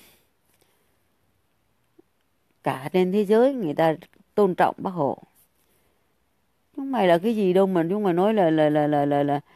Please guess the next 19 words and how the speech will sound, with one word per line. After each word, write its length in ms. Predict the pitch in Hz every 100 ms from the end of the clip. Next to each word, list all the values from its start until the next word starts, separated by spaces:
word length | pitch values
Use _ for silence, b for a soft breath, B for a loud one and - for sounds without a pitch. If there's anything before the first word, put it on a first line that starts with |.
| b b -
là, 180 | 156 147
là, 180 | 147
là 140 | 143 143
cái, 440 | 160 202 196 170 175
cái 180 | 190
gì 220 | 170 151 151
nói 200 | 170 196
xấu 180 | 226
Bác 200 | 214 226
Hồ 460 | - 170 165 160 156
với 160 | 160 185
lại 280 | 180 101
là 240 | 143 139 139
làm 280 | 139 147 143
nhộ 280 | 156 82
Bác 160 | 67 190
Hồ. 360 | 180 147 - - _ b b b b -
Chứ 120 | 226 185 - - - - - - - - -
cho 100 | -